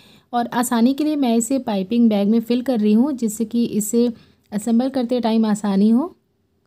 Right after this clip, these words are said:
तो यहाँ पर मैंने इसे पाइपिंग बैग में फिल कर दिया। आप चाहे तो इसे ऐसे ही यूज़ कर सकते हैं, बस स्पून से भी आप, अ, कर सकते हैं यूज़। मैंने बस आसानी के लिए ऐसा किया है।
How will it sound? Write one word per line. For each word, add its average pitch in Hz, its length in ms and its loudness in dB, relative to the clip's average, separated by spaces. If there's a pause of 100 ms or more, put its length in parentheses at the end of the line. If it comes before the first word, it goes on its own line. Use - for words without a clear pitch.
(100)
तो 220 60 -6
यहाँ 190 160 -4
पर 208 140 -4
मैंने 202 220 -2
इसे 214 180 -4
पाइपिंग 202 460 0
बैग 196 160 0
में 202 140 2
फिल 285 180 -2
कर 285 160 -2
दिया। 254 200 -2
आप 214 120 -2
चाहे 226 200 0
तो 262 100 0
इसे 269 160 -2
ऐसे 202 320 -2
ही 262 200 2
यूज़ 226 260 0
कर 226 140 -2
सकते 220 260 -4
हैं, 240 100 0
बस 220 200 -2
स्पून 214 340 -2
से 220 140 -6
भी 214 140 -2
आप, 196 200 -6
अ, 208 760 -6
कर 208 220 -2
सकते 220 260 -4
हैं 220 100 4
यूज़। 254 340 2 (420)
मैंने 208 200 0
बस 214 200 -4
आसानी 202 400 0
के 226 100 -2
लिए 226 100 0
ऐसा 214 240 -2
किया 226 280 -4
है। 320 200 -4